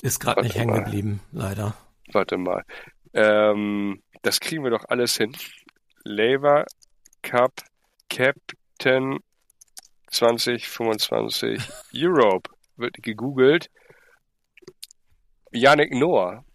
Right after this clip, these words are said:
Speaker 1: Ah ja, genau, Yannick
Speaker 2: Wie
Speaker 1: Noah.
Speaker 2: abgefahren ist das? Ha-,
Speaker 1: Ja.
Speaker 2: hab ich, äh, hatte jetzt auch eben eine Mathe-Stelle im Hirn. Aber mit Yannick Noah haben wir beide nicht gerechnet, oder?
Speaker 1: Nee, absolut nicht. Aber
Speaker 2: Einer
Speaker 1: Yannick
Speaker 2: meiner absoluten
Speaker 1: Noah
Speaker 2: Lieblinge von damals, nur mal so.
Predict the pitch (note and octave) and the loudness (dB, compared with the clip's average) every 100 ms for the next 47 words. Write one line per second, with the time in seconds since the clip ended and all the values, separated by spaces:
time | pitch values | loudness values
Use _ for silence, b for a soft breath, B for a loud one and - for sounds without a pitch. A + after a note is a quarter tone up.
0 | _ - A2 A2 G#2+ G#2 G2+ G2+ G#2 - | _ -20 -18 -18 -20 -20 -20 -20 -10 -4
1 | C#3+ D#3 - F3 - B2+ B2+ - D#3+ D3 | 0 0 4 2 4 2 2 2 2 2
2 | - - _ - - - - D3 G3 D#3+ | 2 -2 _ 0 2 4 4 2 2 2
3 | F#3+ D#3+ F3+ - C#3 D3 C#3+ - C3+ A#2 | 2 2 0 0 2 4 4 4 2 2
4 | A2+ A#2 B2+ B2+ - B2 A2+ G#2 F#2 G#2+ | 2 2 2 2 2 2 0 -4 -2 2
5 | C3 D#3+ B B B B B _ _ _ | 0 -2 B B B B B _ _ _
6 | _ _ _ _ _ _ _ - A#2+ A#2 | _ _ _ _ _ _ _ 4 4 4
7 | A2+ B2+ A#2 A#2+ A2 A#2+ F3 D#3+ A#2+ G#2 | 2 4 4 2 2 4 4 6 4 2
8 | G2 - G2+ F#2 F2+ F#2 G#2+ D3+ _ _ | -10 -8 -6 -4 -6 -6 -6 -6 _ _
9 | A2+ F#2+ - B2 - A#2+ A#2+ A#2 G#2+ - | -14 -14 -14 -16 -16 -18 -20 -18 -20 -20
10 | _ b b b G#2+ C#3 C#3+ B2+ C3 - | _ b b b 2 6 6 6 4 2
11 | C#3 D#3+ C3+ F3 E3+ A2+ A2 A2+ A2+ F#2+ | 0 2 4 2 0 0 2 6 6 6
12 | F2+ - A2+ A2+ G2+ F#2 | 0 -4 -2 -2 -2 -4